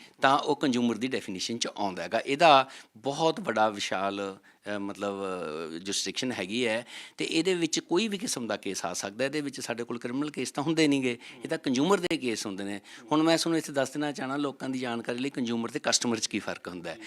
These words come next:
ਕੰਜ਼ਿਊਮਰ ਉਹ ਹੁੰਦਾ ਹੈ ਜਿਹੜਾ ਸਿਰਫ ਸਾਡੇ ਕੰਜ਼ਿਊਮਰ ਦੀ ਡੈਫੀਨੇਸ਼ਨ 'ਚ ਫਾਲ ਕਰਦਾ ਹੈ, ਜਿਹੜਾ ਪੈਸੇ ਦੇ ਕੇ ਕੋਈ ਚੀਜ਼ ਖਰੀਦਦਾ ਹੈ, ਠੀਕ ਹੈ ਨਾ, ਕਮਰਸ਼ੀਅਲ ਪਰਪਸ ਲਈ ਨਹੀਂ, ਜਿਹੜਾ ਆਪਣੀ ਵਰਤੋਂ ਲਈ। ਤੇ ਜਿਹੜਾ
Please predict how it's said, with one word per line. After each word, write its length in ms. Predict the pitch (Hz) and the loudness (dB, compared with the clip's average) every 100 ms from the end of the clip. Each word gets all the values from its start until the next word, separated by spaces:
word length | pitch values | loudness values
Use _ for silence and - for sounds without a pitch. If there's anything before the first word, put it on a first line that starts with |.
| - - | -16 -4
ਕੰਜ਼ਿਊਮਰ 420 | 151 147 156 190 185 | 0 2 4 2 0
ਉਹ 260 | 147 170 | 2 2
ਹੁੰਦਾ 180 | 156 151 | 2 0
ਹੈ 60 | 160 | 2
ਜਿਹੜਾ 200 | 165 185 | 2 2
ਸਿਰਫ 300 | 175 165 156 | 0 -2 -2
ਸਾਡੇ 260 | 143 151 | -2 -2
ਕੰਜ਼ਿਊਮਰ 440 | - 135 120 123 143 | 0 0 2 0 -2
ਦੀ 100 | 170 | -4
ਡੈਫੀਨੇਸ਼ਨ 640 | 107 101 - 147 151 175 | -2 -2 2 2 2 0
'ਚ 80 | - | 0
ਫਾਲ 300 | 139 117 107 | 4 4 4
ਕਰਦਾ 320 | 104 90 92 | 0 0 -6
ਹੈ, 100 | 82 - - - | -8 -12 -16 0
ਜਿਹੜਾ 260 | 123 170 196 | 6 8 6
ਪੈਸੇ 520 | - 143 127 175 170 | 4 4 6 6 4
ਦੇ 120 | 147 | 4
ਕੇ 100 | 160 | 2
ਕੋਈ 140 | 190 | 2
ਚੀਜ਼ 300 | 202 180 180 | 6 6 6
ਖਰੀਦਦਾ 420 | - 120 98 87 85 | 2 0 -2 -4 -8
ਹੈ, 140 | - - - - - | -10 -18 -20 -20 0
ਠੀਕ 200 | 147 233 | 2 4
ਹੈ 80 | 113 | 2
ਨਾ, 280 | 147 277 - - - | 4 4 2 -4 2
ਕਮਰਸ਼ੀਅਲ 380 | 135 135 202 202 | 4 6 6 6
ਪਰਪਸ 300 | 170 - 139 | 4 6 4
ਲਈ 220 | 127 110 | 4 4
ਨਹੀਂ, 260 | 131 370 - - | 4 2 0 -8
ਜਿਹੜਾ 200 | - 131 | 0 4
ਆਪਣੀ 200 | 139 147 | 4 4
ਵਰਤੋਂ 380 | 190 147 - 123 | 6 6 8 6
ਲਈ। 180 | 101 92 - - - - | 6 0 -6 -18 -18 2
ਤੇ 80 | 175 | 4
ਜਿਹੜਾ 160 | 196 | 6